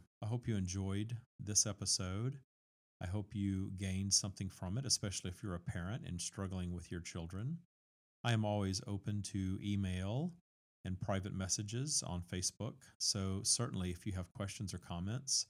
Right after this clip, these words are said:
you can email me at david at the stream of david dot com or post, uh, within the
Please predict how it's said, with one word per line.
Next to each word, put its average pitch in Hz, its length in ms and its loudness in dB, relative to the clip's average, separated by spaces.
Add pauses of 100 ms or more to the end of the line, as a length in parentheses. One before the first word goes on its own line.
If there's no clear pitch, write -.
(420)
you 98 140 0
can 98 200 -2
email 98 360 2
me 92 320 0
at - 120 -6
david 92 380 -2
at - 60 -8
the - 60 -2
stream 90 220 0
of 87 120 -2
david 90 260 -4
dot 90 220 -6
com 107 400 -2 (440)
or 123 460 2 (480)
post, 120 500 2 (240)
uh, 98 220 0
within 98 400 2
the 92 480 0